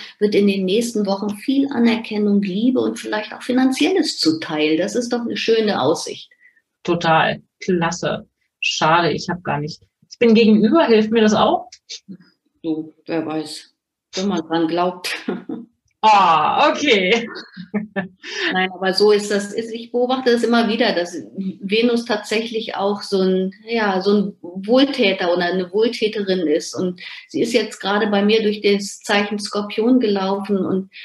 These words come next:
Speaker 1: ich, ähm, kann da wirklich aus, aus dem Vollen schöpfen. Also, und deswegen können sich alle Schütze-Geborenen und Menschen mit,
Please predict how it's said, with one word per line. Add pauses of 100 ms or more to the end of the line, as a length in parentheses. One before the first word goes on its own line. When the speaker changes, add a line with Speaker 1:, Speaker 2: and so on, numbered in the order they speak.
(220)
Speaker 1:
ich,
ähm, (280)
kann
da
wirklich
aus,
aus
dem
Vollen
schöpfen.
Also,
und
deswegen
können
sich
alle
Schütze-Geborenen
und
Menschen
mit,